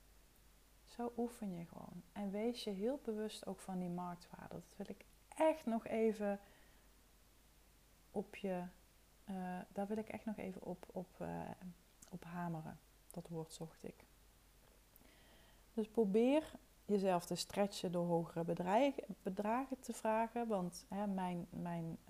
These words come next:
antwoord naar klanten is vaak ook als één iemand het geeft, dan volgt er ook wel een tweede en een derde. En dan, dan, dan wen je daar ook gek genoeg aan. Ik vraag nu ook prijzen die je me vijf jaar <laughs> geleden,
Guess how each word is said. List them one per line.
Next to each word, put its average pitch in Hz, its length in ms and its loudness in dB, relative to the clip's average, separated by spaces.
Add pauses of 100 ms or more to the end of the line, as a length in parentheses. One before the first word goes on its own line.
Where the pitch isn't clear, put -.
antwoord 202 380 0
naar 175 140 -6
klanten 202 380 0
is - 100 -8
vaak 175 320 -6
ook 170 140 -6
als 175 240 -10
één 226 260 6
iemand 180 320 -2
het - 280 -6 (400)
geeft, 160 480 0
dan 175 200 0
volgt 165 260 0
er - 60 -2
ook 165 160 0
wel 170 100 0
een 165 100 -2
tweede 160 420 -2 (120)
en 170 160 -2
een 165 100 -4
derde. 170 340 0
En 202 180 -2
dan, 180 280 -4 (520)
dan, 185 240 -2
dan 165 340 -2
wen 160 260 -2
je 226 100 0
daar 226 240 -2 (100)
ook 240 200 -6
gek 240 240 -6
genoeg 233 300 0
aan. 226 280 -2 (440)
Ik 226 220 4
vraag 180 340 -4
nu 170 160 0 (120)
ook 196 260 4
prijzen 247 720 2
die 214 160 4
je 220 120 6
me 208 340 6
vijf 208 380 0
jaar 196 240 2
<laughs> 180 40 -4
geleden, 185 440 0